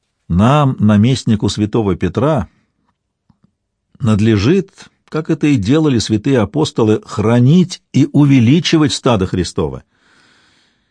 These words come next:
Недавно почивший кардинал Исидор,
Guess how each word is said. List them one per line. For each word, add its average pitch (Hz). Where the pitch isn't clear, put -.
Недавно 165
почивший 156
кардинал 131
Исидор, 147